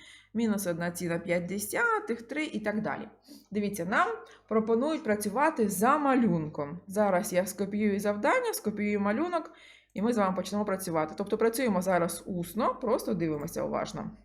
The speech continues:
Отже, нам потрібен малюнок дев'ять.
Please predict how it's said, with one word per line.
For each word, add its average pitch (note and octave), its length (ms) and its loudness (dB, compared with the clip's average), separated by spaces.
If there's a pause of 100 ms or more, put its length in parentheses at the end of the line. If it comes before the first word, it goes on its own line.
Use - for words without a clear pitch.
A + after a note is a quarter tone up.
(640)
Отже, D#3+ 440 0 (2500)
нам G3 320 0
потрібен E3+ 580 -2
малюнок E3 500 -2
дев'ять. E3+ 680 0